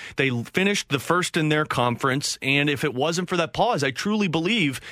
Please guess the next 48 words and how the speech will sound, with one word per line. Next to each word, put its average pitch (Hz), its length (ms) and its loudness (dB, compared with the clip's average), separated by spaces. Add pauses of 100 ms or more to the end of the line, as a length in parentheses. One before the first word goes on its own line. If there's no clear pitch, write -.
(120)
they 160 120 0
would 165 160 0
have 160 100 -2
stayed 254 320 -2
in 156 120 0
that 110 200 2
position 120 540 0 (260)
without 147 540 0
Vladimir 131 520 0
Tarasenko. 113 720 0
So 113 280 0 (360)
the 135 220 -2
fact 190 440 2
that 170 180 -2
this 160 200 -2
team 151 220 0
is 117 100 0
so 131 300 0
deep, 127 380 0
and 135 120 0
last 196 360 2
year 208 100 2
they 170 140 2
didn't 160 280 0
have 139 300 4
a 120 80 2
third 127 280 2
line 123 220 2
that 110 120 0
could 120 140 -2
do 127 100 0
what 123 140 0
they 110 120 2
do 110 160 0
now, 95 320 2 (180)
right? 165 280 2
Like, 139 240 -2
Sanford 208 400 0
was 165 100 0
playing 175 220 4
on 156 60 4
that 147 120 2
second 147 300 0
line. 143 180 2
Your 127 140 2
third 196 240 2
line 170 300 4
was 131 180 0